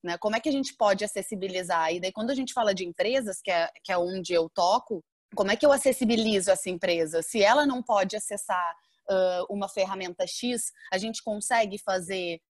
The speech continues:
ah, esse curso dentro da plataforma Y, que é a plataforma dela? É possível fazer? Eu acredito acredito que há muitas possibilidades, a gente tem muitas ferramentas que podem nos acessibilizar, ensinar e aprender. Eu só acho que a gente precisa,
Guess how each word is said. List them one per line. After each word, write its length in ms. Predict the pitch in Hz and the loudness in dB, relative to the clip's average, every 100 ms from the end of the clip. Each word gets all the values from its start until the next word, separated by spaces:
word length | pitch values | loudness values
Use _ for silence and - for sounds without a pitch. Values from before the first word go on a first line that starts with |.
| _ - | _ -4
ah, 380 | 185 175 175 - | -4 -2 -4 -2
esse 240 | 196 - 208 | -4 -6 -12
curso 520 | - 208 196 - 196 | -4 -2 -2 -4 -4
dentro 300 | 185 175 190 | -2 -4 -2
da 100 | 185 | 0
plataforma 560 | 185 196 - 180 175 175 | 0 0 2 2 2 0
Y, 440 | 220 - 180 170 | 0 -4 -6 -2
que 60 | 170 | -2
é 40 | |
a 40 | |
plataforma 580 | 160 165 170 175 165 160 | 0 -2 -2 -2 -2 0
dela? 320 | 160 185 170 175 | 0 2 2 0
É 80 | 247 | -2
possível 600 | - 214 - 240 175 175 | -2 -4 0 -2 0 -4
fazer? 420 | 165 165 190 170 _ _ - | -2 -2 0 -2 _ _ 0
Eu 60 | 233 | 2
acredito 380 | 254 226 214 _ _ 247 | 2 -2 -4 _ _ -4
acredito 180 | 277 | -4
que 120 | 277 269 | 2 4
há 100 | 277 | 6
muitas 420 | 247 277 277 - | 6 6 2 -4
possibilidades, 520 | 202 196 185 175 170 | -6 -2 2 2 2
a 20 | |
gente 160 | 202 - | -6 0
tem 80 | 247 | 2
muitas 380 | 240 269 277 | 4 2 0
ferramentas 840 | 226 202 208 190 190 233 220 185 - | 0 0 0 0 -2 -2 -2 -6 -6
que 80 | 202 | 2
podem 300 | 196 180 190 | 4 4 0
nos 180 | 190 185 | -2 0
acessibilizar, 840 | 190 190 190 190 190 170 175 170 - - - | 0 -2 0 2 2 4 6 4 2 -18 2
ensinar 760 | 220 214 - 208 185 170 - - _ - | 4 4 4 2 4 4 2 -2 _ -4
e 160 | 208 190 | 2 4
aprender. 640 | 180 185 180 165 156 151 _ _ _ _ | 4 0 0 0 -2 -2 _ _ _ _
Eu 100 | 160 | -4
só 160 | 165 185 | 0 4
acho 260 | 170 180 - | 4 4 0
que 80 | |
a 60 | 202 | -2
gente 260 | 208 208 - | -2 -6 -4
precisa, 920 | 208 208 220 202 202 214 208 202 | -2 -2 -4 -4 2 4 4 0